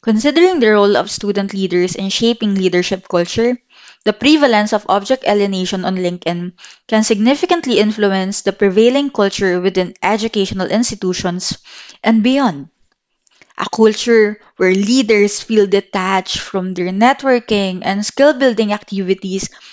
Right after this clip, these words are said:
may foster an environment of disengagement, hindering collective progress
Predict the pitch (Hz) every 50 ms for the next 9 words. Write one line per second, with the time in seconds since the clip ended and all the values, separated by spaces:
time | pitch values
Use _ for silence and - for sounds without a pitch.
0 | - - _ - 214 220 220 214 - - 233 208 202 208 202 - - 180 170 160
1 | 170 - _ - - - - - - 208 214 220 220 214 208 196 202 190 196 208
2 | 208 202 185 175 160 156 - - - - - 175 180 190 - 214 208 208 220 277
3 | 294 240 226 - 175 - - - - _ _ _ _ _ _ _ _ - - _
4 | _ _ _ - - 247 269 269 254 254 247 240 226 226 220 202 208 208 226 226
5 | - 302 262 - - 220 208 196 196 196 202 190 190 196 196 -